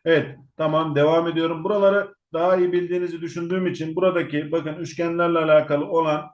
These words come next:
alan soruları sizlere ödev. Tamam mı? Bakın, kitabı olmayanlar için sayfayı da şimdilik tutacağım. Bir saniye.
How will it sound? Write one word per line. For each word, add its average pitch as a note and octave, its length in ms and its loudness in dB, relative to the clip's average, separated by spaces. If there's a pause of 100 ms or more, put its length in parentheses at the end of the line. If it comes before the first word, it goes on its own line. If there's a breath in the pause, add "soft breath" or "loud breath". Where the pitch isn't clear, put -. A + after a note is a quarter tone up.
(300)
alan F3 320 -2
soruları D3+ 500 -2
sizlere D#3+ 800 0 (380)
ödev. A#2+ 320 -4 (640)
Tamam D#3+ 240 -4
mı? C3+ 60 0
Bakın, C#3+ 360 -2 (260 soft breath)
kitabı D#3 280 -2
olmayanlar E3 540 -2
için D3+ 140 -10
sayfayı D3+ 500 -2
da D#3+ 220 -6
şimdilik D3 580 -8 (280)
tutacağım. D3+ 680 -6 (580)
Bir A2+ 120 -20
saniye. G#2 680 -14